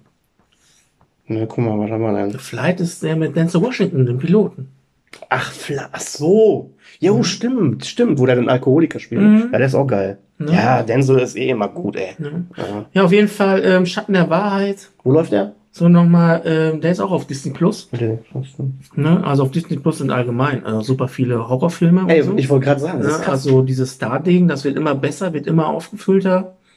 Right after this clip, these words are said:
Speaker 1: Du hast viele
Speaker 2: Mhm.
Speaker 1: Horrorfilme bei Disney halt auch unter der Kategorie Action.
Speaker 2: Ja.
Speaker 1: Ne? So,
Speaker 2: Das
Speaker 1: ich
Speaker 2: auch,
Speaker 1: weiß nicht, ob
Speaker 2: ja.
Speaker 1: die das irgendwie, aber, ey, Disney hat echt viele geile Horrorfilme am Start.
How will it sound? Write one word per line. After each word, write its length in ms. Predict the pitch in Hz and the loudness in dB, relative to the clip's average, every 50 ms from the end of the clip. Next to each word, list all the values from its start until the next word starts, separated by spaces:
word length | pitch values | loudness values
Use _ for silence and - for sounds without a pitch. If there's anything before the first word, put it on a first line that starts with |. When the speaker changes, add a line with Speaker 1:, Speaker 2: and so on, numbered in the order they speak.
| _ _ _ | _ _ _
Speaker 1:
Du 140 | 139 135 127 | 0 2 2
hast 160 | 165 165 - | 2 0 0
viele 300 | - 180 208 - - - | 0 0 2 4 4 4
Speaker 2:
Mhm. 40 | - | 2
Speaker 1:
Horrorfilme 440 | 202 226 285 269 - - 220 208 190 | 2 2 2 0 0 2 2 2 4
bei 120 | 175 175 | 4 2
Disney 400 | 151 139 156 175 - - 233 190 | 0 0 -4 -10 -6 -4 -2 0
halt 220 | 160 165 160 - - | 2 2 0 0 0
auch 120 | - - - | -4 -4 -4
unter 260 | 147 151 147 160 151 | -6 -4 0 2 2
der 140 | 151 143 143 | 2 2 0
Kategorie 540 | - 151 139 - 143 135 135 135 147 135 - | -4 -8 -8 -8 -6 -4 -2 -2 -2 -2 -2
Action. 460 | 160 165 - - - - - 101 110 - _ _ _ _ _ _ _ - | -4 -4 -4 -6 -8 -8 -8 -8 -10 -14 _ _ _ _ _ _ _ -4
Speaker 2:
Ja. 260 | 139 147 160 160 - - - | -2 -2 -2 -2 -4 -8 -4
Speaker 1:
Ne? 260 | - 139 147 156 139 | -2 0 2 2 0
So, 220 | 127 127 127 127 127 | 0 2 4 4 4
Speaker 2:
Das 80 | 120 127 | 4 2
Speaker 1:
ich 80 | 135 | 0
Speaker 2:
auch, 60 | 151 | 2
Speaker 1:
weiß 180 | 160 180 196 - | 0 0 2 2
nicht, 100 | 214 208 | 2 2
ob 60 | 185 180 | 2 0
Speaker 2:
ja. 40 | 202 | -4
Speaker 1:
die 120 | 185 185 170 | -4 0 2
das 200 | 175 165 - - | 2 2 2 0
irgendwie, 580 | 170 170 165 156 156 160 160 156 151 151 - _ - - - _ _ _ _ _ _ _ _ - - _ _ - | 0 0 2 0 0 2 2 2 2 2 -2 _ -20 -20 -20 _ _ _ _ _ _ _ _ -20 -20 _ _ 0
aber, 400 | 147 147 143 143 147 139 - - | 2 2 4 4 4 2 2 2
ey, 220 | 139 135 143 143 131 | 2 2 4 4 2
Disney 560 | - - 131 131 135 - - - 160 160 165 165 | 0 -4 -8 -10 -10 -10 -8 -6 -4 -2 0 0
hat 200 | 175 156 - 151 | -2 -2 -4 -6
echt 180 | 156 - - - | -8 -8 -10 -12
viele 300 | - - 135 131 151 165 | -8 -4 -2 -2 -2 -2
geile 360 | - 113 120 135 143 147 139 | -2 -4 -2 -2 -2 -2 -2
Horrorfilme 760 | 202 208 - 160 - 104 - - - 120 110 104 104 104 - | -2 -4 -2 -4 -6 -6 -8 -8 -6 -4 -4 -2 -2 -2 -2
am 140 | - 104 101 | -4 -6 -8
Start. 360 | - - 107 104 104 104 | -6 -4 -2 -2 -2 -4